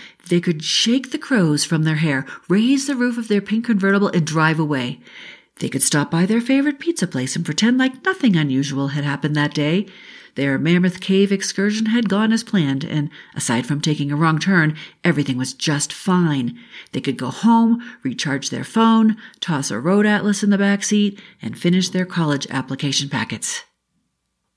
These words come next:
Or they could do what the crows suggested.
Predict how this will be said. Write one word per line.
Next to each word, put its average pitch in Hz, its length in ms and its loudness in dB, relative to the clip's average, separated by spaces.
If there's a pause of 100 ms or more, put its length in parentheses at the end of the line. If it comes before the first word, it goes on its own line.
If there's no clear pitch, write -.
(140)
Or 226 320 2
they 220 140 2
could 220 180 -2
do 208 240 2
what 208 160 0
the 196 80 -2
crows 196 540 0
suggested. 151 880 -4